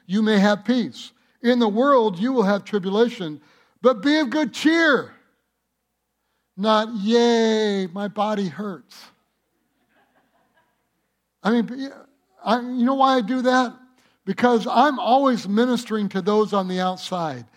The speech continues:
And those are the things they say. That's the, that's the mentality they have. That's the deception they're living in. The good cheer is that you know something.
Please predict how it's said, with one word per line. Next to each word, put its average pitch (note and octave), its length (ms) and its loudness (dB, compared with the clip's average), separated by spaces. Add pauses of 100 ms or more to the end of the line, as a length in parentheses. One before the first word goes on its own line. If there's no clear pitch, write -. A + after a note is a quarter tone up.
(220)
And G#3 100 -6
those C4+ 200 -2
are C4 60 -6
the A#3+ 120 0
things B3 320 -2
they A#3+ 140 -4
say. A3+ 420 -12 (1700)
That's A#3+ 320 -8
the, B3 200 0 (200)
that's A#3+ 240 -2
the B3+ 60 -2
mentality A#3 680 0
they G3 140 -2
have. A3 180 0
That's A3+ 240 -4
the G3 60 -20
deception G#3 680 -4
they're G3 140 -4
living G3 400 -4
in. A#2+ 160 -18 (1700)
The G#3+ 100 -4
good A3 300 -4
cheer A3+ 640 -2 (500)
is A3 460 2 (280)
that A3+ 280 -2
you C4+ 140 2
know B3 280 2
something. E3 720 -6